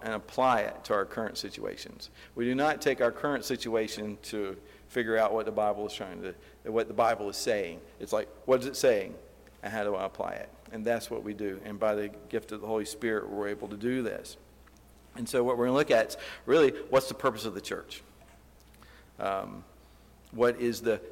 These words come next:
future of the church? What's our highest purpose?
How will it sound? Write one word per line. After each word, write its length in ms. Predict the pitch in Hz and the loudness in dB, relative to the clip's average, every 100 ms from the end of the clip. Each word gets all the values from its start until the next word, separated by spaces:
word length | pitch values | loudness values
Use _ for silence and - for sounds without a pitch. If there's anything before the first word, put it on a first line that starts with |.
| - | -18
future 440 | - 143 147 - - 95 | -4 0 0 -2 -12 -12
of 100 | 90 | -12
the 60 | |
church? 440 | 92 - - - - - - - - - - - - - - | -8 -8 -8 -12 -18 -20 -20 -20 -20 -20 -20 -20 -20 -20 -14
What's 360 | - 107 - - | 2 2 2 -6
our 240 | - 107 | -2 0
highest 500 | 98 113 120 123 120 | 0 0 0 0 -2
purpose? 540 | - 123 - - - | 2 2 2 -8 -10